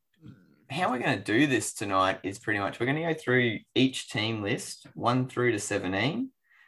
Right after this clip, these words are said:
We're gonna be looking at four things to compare the players, who gets the advantage in that position. We're gonna be looking at State of Origin experience, and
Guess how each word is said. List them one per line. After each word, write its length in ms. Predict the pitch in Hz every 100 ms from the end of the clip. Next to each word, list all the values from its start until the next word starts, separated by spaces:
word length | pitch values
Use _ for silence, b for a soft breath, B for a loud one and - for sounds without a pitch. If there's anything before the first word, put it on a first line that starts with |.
| b
We're 120 | 101
gonna 100 | 127
be 80 | 139
looking 220 | 127 127
at 120 | 98 -
four 200 | 113 110
things 760 | - 98 87 - - - - _ -
to 300 | 110 104 95
compare 320 | 95 117 101
the 80 | 90
players, 580 | - 95 98 95 92
who 140 | - 127
gets 180 | 120 -
the 80 |
advantage 420 | 98 98 95 92 98
in 80 |
that 200 | 92 -
position. 420 | 95 95 87 - - - _ _ _ -
We're 80 | 117
gonna 120 | 107
be 40 |
looking 200 | 107 95
at 160 | 90 -
State 300 | - 131 127
of 80 | 123
Origin 360 | 113 104 107
experience, 1080 | 92 - - 101 110 127 151 151 - - - -
and 420 | 113 110 104 98